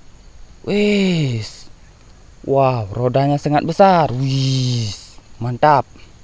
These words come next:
Nah, kita kumpulkan semua, teman-teman. Wow. Wis, mobil truk ini, teman-teman.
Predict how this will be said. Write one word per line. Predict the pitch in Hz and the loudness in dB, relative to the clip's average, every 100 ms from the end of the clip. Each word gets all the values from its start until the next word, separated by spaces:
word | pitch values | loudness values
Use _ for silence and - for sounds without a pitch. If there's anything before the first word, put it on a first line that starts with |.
| - - - - - - - - - - - - - | -20 -20 -20 -20 -20 -20 -20 -16 -10 -10 -10 -18 -12
Nah, | 120 117 101 104 - | -8 -8 -10 -16 -20
kita | - - | -18 -16
kumpulkan | 107 120 123 123 | -10 -8 -8 -4
semua, | 147 143 | -2 0
teman-teman. | 151 151 127 - - - - - - - | 0 -2 -4 -8 -20 -20 -20 -20 -20 -8
Wow. | - 175 180 185 180 170 165 160 151 135 117 104 - - - - - - - - - - - - | -2 2 2 2 2 0 -2 -2 -4 -6 -8 -10 -14 -20 -20 -20 -20 -20 -20 -20 -18 -16 -16 -12
Wis, | 156 139 120 110 104 - - - - - | -6 -2 -2 -2 -6 -10 -20 -20 -20 -14
mobil | 104 123 | -10 -10
truk | - 170 151 | -4 -2 0
ini, | 180 | -2
teman-teman. | 175 190 208 190 | -2 -2 0 0